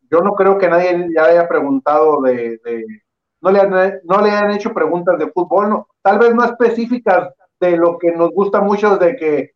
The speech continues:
cuatro tres, cuatro tres tres o cuatro cuatro dos o cinco tres dos, pero alguien debió haber cuestionado al Tata del funcionamiento del equipo, ¿no? En, en conferencias de prensa anteriores, ¿no? Entonces, el, el tipo se ve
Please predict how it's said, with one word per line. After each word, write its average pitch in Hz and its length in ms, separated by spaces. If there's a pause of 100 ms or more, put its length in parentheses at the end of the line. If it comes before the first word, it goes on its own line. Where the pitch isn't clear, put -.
(140)
cuatro 185 360
tres, 185 260 (280)
cuatro 190 380
tres 180 220
tres 190 320
o 190 80
cuatro 180 300
cuatro 180 300
dos 196 260
o - 60
cinco 190 260
tres 170 180
dos, 214 280 (500)
pero 165 300
alguien 214 420
debió 185 200
haber 202 140
cuestionado 185 480
al 196 120
Tata 180 300
del 196 100
funcionamiento 165 560
del 135 120
equipo, 170 380
¿no? 190 120
En, 185 140
en 151 220
conferencias 165 680
de 143 80
prensa 160 340 (580)
anteriores, 143 600
¿no? 170 100
Entonces, 180 600 (540)
el, 170 180
el 165 260
tipo 208 300
se 185 160
ve 180 760